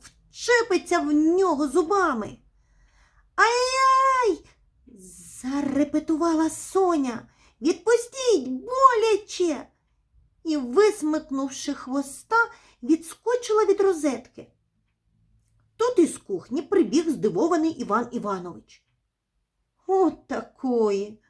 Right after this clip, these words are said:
сказав він і, погладивши тремтячу собачку Соню, додав: "Дурненька, адже там електричний струм.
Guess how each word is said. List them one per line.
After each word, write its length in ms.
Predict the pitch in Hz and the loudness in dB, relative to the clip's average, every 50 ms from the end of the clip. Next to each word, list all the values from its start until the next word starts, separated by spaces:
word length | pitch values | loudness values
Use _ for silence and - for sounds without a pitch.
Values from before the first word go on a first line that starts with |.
| _ _ _ | _ _ _
сказав 480 | - - - 269 247 226 247 254 233 | -20 -12 -8 -6 -4 -2 -2 -2 -2
він 280 | 208 220 214 208 202 - _ _ _ _ _ _ _ _ _ _ - | -4 -4 -6 -6 -8 -14 _ _ _ _ _ _ _ _ _ _ -6
і, 80 | 294 285 | -6 -4
погладивши 800 | 294 - 320 294 262 294 311 339 339 262 277 269 - - 294 | -2 0 0 0 2 2 2 2 2 0 -2 -4 -6 -6 -10
тремтячу 720 | 277 - 269 277 285 262 - - 320 311 302 294 - - 240 | -8 -6 -4 -4 -4 -6 -6 -4 -4 -4 -4 -4 -8 -12 -16
собачку 640 | 226 - - 269 226 294 285 285 - - - 254 | -14 -10 -8 -4 -2 -2 -2 -2 -6 -12 -14 -14
Соню, 500 | 240 - - - 359 381 359 330 311 294 - _ _ _ _ _ | -14 -8 -4 -2 -2 0 0 -2 -4 -6 -10 _ _ _ _ _
додав: 560 | 220 220 285 294 - 269 240 196 185 - _ _ _ _ _ _ _ _ _ _ _ _ _ _ _ _ _ _ _ _ - | -4 0 0 0 0 -2 -6 -8 -8 -14 _ _ _ _ _ _ _ _ _ _ _ _ _ _ _ _ _ _ _ _ -12
"Дурненька, 1300 | 339 285 247 311 302 302 285 285 285 285 294 294 294 294 285 277 262 247 226 226 - - - - - - _ _ _ _ _ _ _ _ _ _ | -8 -4 -2 0 0 0 0 0 2 2 2 2 2 0 0 0 0 -2 -4 -4 -8 -10 -12 -12 -12 -14 _ _ _ _ _ _ _ _ _ _
адже 440 | - 311 330 330 240 214 233 311 311 | 0 2 2 2 2 0 0 0 0
там 460 | 311 - - 339 339 339 339 330 311 - _ _ _ _ _ _ _ _ _ - | 0 -2 -4 -2 0 2 0 0 -2 -8 _ _ _ _ _ _ _ _ _ -4
електричний 840 | 311 320 311 311 311 - - 359 339 349 320 330 - 311 330 339 311 | -2 0 0 0 -2 -4 -2 0 2 2 2 0 -2 -2 -2 -2 -2
струм. 720 | - - - - - 330 311 294 269 226 190 170 170 180 | -4 -8 -10 -6 -4 -2 0 0 -2 -2 -4 -8 -10 -16